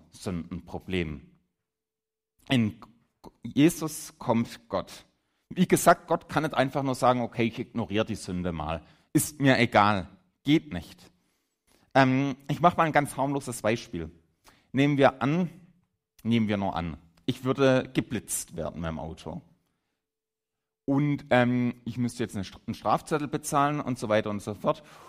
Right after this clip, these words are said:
Und, ähm, die Person im Ordnungsamt denkt sich, den Johannes kenne ich, eigentlich ein ganz lieber Typ.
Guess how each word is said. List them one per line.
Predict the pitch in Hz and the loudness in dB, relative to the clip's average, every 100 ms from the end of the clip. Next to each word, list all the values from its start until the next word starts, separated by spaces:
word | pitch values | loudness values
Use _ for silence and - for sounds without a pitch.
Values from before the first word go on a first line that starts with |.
| - _ | -20 _
Und, | 170 165 156 151 - | 2 4 4 0 0
ähm, | 127 139 135 139 135 - - | 4 4 4 0 -2 -6 -4
die | 160 | -2
Person | - 143 143 151 | 4 4 4 -2
im | 160 135 | 0 2
Ordnungsamt | 180 - 110 107 113 117 - | 2 2 -4 -2 -2 -2 -2
denkt | 113 117 | -4 -4
sich, | - 135 - - _ _ - | -6 -8 -12 -20 _ _ -6
den | 107 | -4
Johannes | 98 - 107 107 - - | -4 -4 -4 -4 -6 -12
kenne | - 104 143 | -6 -2 -2
ich, | 147 - - - - | -4 -6 -20 -20 2
eigentlich | 113 120 131 120 123 | 4 6 2 -4 -4
ein | 113 - | -6 2
ganz | 120 135 147 - - - _ | 2 2 -2 -6 -10 -20 _
lieber | 113 127 127 135 135 131 _ _ | -4 -4 0 2 2 0 _ _
Typ. | - - 151 - - | -8 -2 -2 -2 -8